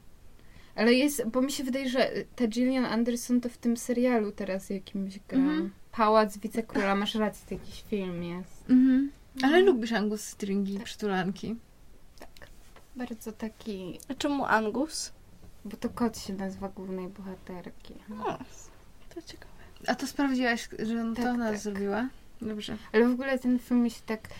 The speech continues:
Speaker 1: jejku, ja te filmy tak oglądałam właśnie w podobnym wieku, wiecie, trzynaście,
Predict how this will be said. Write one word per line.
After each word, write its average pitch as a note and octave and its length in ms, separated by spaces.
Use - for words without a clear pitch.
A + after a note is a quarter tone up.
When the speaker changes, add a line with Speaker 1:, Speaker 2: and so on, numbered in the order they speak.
Speaker 1:
jejku, B3 200
ja C#4 140
te C#4+ 160
filmy C#4+ 360
tak C#4+ 180
oglądałam C4 400
właśnie B3+ 280
w - 60
podobnym A#3 440
wieku, A3+ 240
wiecie, G#3+ 220
trzynaście, G#3+ 720